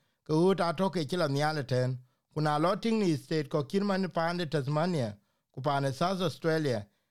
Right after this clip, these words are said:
ke yen ten ko ko ke ke ga to ke li wu ken ke. Biana wu win to ke yi ke ke dom, ne ran lui ke ke thin. Adier, to, to ke chen researchers, ko ko to ke char, ye char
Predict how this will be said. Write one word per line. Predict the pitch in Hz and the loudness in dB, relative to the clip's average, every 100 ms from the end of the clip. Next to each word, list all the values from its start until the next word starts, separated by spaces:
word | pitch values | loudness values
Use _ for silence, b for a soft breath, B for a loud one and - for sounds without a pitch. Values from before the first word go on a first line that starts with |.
| _ - | _ -6
ke | |
yen | 185 196 208 208 196 | -2 0 2 0 -2
ten | 190 190 190 196 | 0 2 2 -2
ko | 202 185 202 | 0 0 0
ko | 196 | -2
ke | 160 165 | -2 -2
ke | 175 170 | -2 0
ga | 175 | 0
to | 165 196 | 0 -2
ke | 202 170 | -2 -2
li | 156 180 | 2 2
wu | 165 160 156 | 4 4 2
ken | 170 160 | 0 0
ke. | 147 160 110 - _ _ _ _ | 0 -2 -2 -6 _ _ _ _
Biana | 127 131 127 | 0 0 2
wu | 135 151 | 2 2
win | 180 196 196 | 2 2 2
to | 208 | 0
ke | 208 | 0
yi | 170 180 | -2 0
ke | 185 170 | -2 -2
ke | 175 165 | 0 0
dom, | 156 165 127 123 b b _ | 0 0 0 -4 b b _
ne | 143 | 0
ran | 143 170 | 2 2
lui | 175 170 | 2 2
ke | 135 135 | 2 -2
ke | 127 104 | -2 -4
thin. | 120 110 107 _ _ - | -4 -4 -8 _ _ -6
Adier, | 170 208 190 165 | -4 0 0 2
to, | 180 | 0
to | 165 175 | 2 0
ke | 190 208 | 0 -2
chen | 214 208 | 0 2
researchers, | 175 135 190 208 208 147 | 0 0 0 0 -2 -4
ko | 165 | -6
ko | 143 190 208 | -2 0 0
to | 196 202 | 0 0
ke | 202 165 | 0 -4
char, | 165 151 156 | -2 -2 -2
ye | 151 175 185 | -4 -2 -2
char | - 175 | 0 0